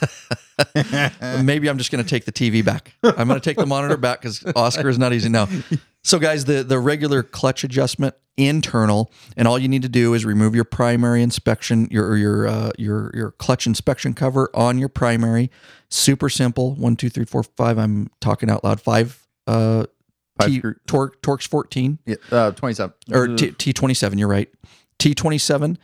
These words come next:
Speaker 2: and we talk about it in the video, but you just take that clutch inspection cover on. There's a bolt, a nut. You, you screw the bolt in a little bit with an Allen till it seats,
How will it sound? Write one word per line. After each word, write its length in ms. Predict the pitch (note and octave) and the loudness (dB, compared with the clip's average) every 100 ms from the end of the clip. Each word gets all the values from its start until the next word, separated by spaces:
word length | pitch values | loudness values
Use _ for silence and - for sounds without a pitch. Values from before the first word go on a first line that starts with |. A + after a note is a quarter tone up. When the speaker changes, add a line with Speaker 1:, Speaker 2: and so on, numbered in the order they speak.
| _ _ | _ _
Speaker 2:
and 200 | A2 A#2 | 0 2
we 80 | D3+ | 2
talk 200 | C#3 A#2 | 0 0
about 120 | A#2 | -2
it 20 | A2 | -2
in 40 | |
the 60 | G2+ | 0
video, 320 | A2 G#2+ G2+ | 0 0 0
but 180 | G#2+ - | -2 -2
you 100 | A#2+ | -2
just 140 | C3 - | 0 0
take 140 | E3 | -2
that 160 | D#3+ - | -2 -4
clutch 200 | C#3+ - | -6 -4
inspection 380 | - D#3 - D3 | -4 -4 -2 -2
cover 280 | D3 D3+ D3 | -2 0 2
on. 80 | |
There's 160 | B2+ G#2+ | 2 2
a 40 | |
bolt, 380 | G#2 A#2+ B2 - | 2 2 2 0
a 80 | G#2+ | 0
nut. 380 | G#2 A2 A#2+ - - - _ _ | 2 4 2 -2 -20 -20 _ _
You, 180 | G#2+ G2 | 0 2
you 420 | G2 G2 G2+ G2+ _ _ | 2 2 0 -4 _ _
screw 300 | - - C3 | -4 0 0
the 60 | A2 | 2
bolt 200 | B2 B2 | 2 2
in 100 | B2 | 0
a 40 | |
little 160 | B2 B2 | 0 0
bit 140 | A#2+ | 0
with 140 | G#2 G2+ | -2 2
an 60 | |
Allen 360 | G2+ A#2+ B2 A#2+ | 2 4 2 2
till 180 | G#2+ G2+ | 0 -2
it 80 | |
seats, 500 | - - C3 - - | -2 0 0 -2 -10